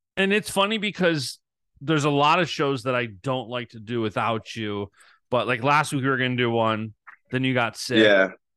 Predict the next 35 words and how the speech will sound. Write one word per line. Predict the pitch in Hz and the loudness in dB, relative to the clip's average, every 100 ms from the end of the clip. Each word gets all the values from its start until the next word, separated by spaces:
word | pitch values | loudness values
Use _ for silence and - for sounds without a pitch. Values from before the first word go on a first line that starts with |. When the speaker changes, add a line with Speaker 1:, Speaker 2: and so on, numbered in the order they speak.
| _ | _
Speaker 1:
Then | 180 | 0
you | 180 | 0
had | 156 185 196 | 2 2 2
to | 180 | 2
go | 156 147 | -4 -6
support | 127 147 127 113 | -8 -8 -8 -2
Bo, | 123 101 101 101 | -2 -2 -4 -6
had | 165 165 | -2 0
to | 147 | -2
go | 131 | -6
to | 113 | -6
Vegas. | 117 113 92 95 - - _ _ _ - | -6 -6 -8 -16 -18 -20 _ _ _ -2
How | 156 202 | 2 2
was, | 160 - | 0 -2
how | 151 208 | 0 0
was | 190 | -2
going | 180 175 | -4 -2
to | |
that | 143 127 | -2 -2
fight, | 143 156 | -4 -4
by | 127 | -6
the | 104 | -6
way? | 95 87 76 _ | -8 -10 -12 _
That'd | 170 208 190 | 0 2 2
be | 139 | -2
so | 120 151 117 | -4 -2 -2
sick. | - 117 85 - _ - - | -4 -8 -8 -12 _ -10 -6
Speaker 2:
<sighs> | - - - - | -6 -6 -14 0
Man, | 117 123 | 4 6
it | 135 | 4
was | 156 | 2
cool. | - 123 110 - _ _ _ | -2 -2 -2 -4 _ _ _
It | 110 | -4
was, | 123 135 131 | -2 -2 0
uh, | 117 110 104 98 | 2 4 2 -2